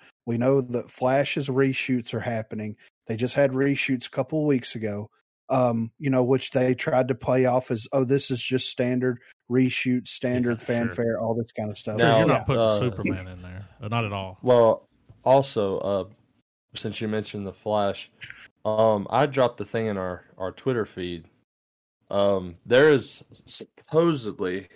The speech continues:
Speaker 3: let me, let me fish it out. I'm sorry, this will be quick. Uh, but since, uh, the Warner Brothers Discovery merger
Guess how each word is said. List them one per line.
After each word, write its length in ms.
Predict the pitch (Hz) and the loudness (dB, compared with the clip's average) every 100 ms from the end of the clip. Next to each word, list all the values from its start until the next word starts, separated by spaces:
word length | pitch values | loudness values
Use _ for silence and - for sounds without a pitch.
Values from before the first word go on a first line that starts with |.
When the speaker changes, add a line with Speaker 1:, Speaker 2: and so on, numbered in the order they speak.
| - - | -20 -18
Speaker 3:
let 100 | 113 | -10
me, 160 | 107 95 | -8 -10
let 100 | 90 | -10
me 60 | 107 | -12
fish 280 | 95 101 - | -10 -12 -10
it 60 | 87 | -10
out. 180 | 87 | -10
I'm 100 | 92 | -10
sorry, 300 | 95 90 90 | -14 -14 -14
this 120 | 95 - | -14 -14
will 40 | |
be 60 | 92 | -16
quick. 280 | - 95 85 _ _ - - - - | -12 -12 -12 _ _ -20 -20 -12 0
Uh, 240 | 98 101 | 2 0
but 380 | - 110 104 - _ _ | 0 2 2 -2 _ _
since, 360 | - 147 139 - | -2 2 2 4
uh, 220 | 127 110 | 6 6
the 260 | 104 113 104 | 4 0 0
Warner 300 | 107 139 147 | 0 0 0
Brothers 480 | 135 131 127 117 - | 0 0 0 -2 -6
Discovery 580 | 95 - 101 104 127 | -14 -6 -4 -2 -2
merger 600 | 131 143 147 151 151 139 | 0 0 0 0 -4 -6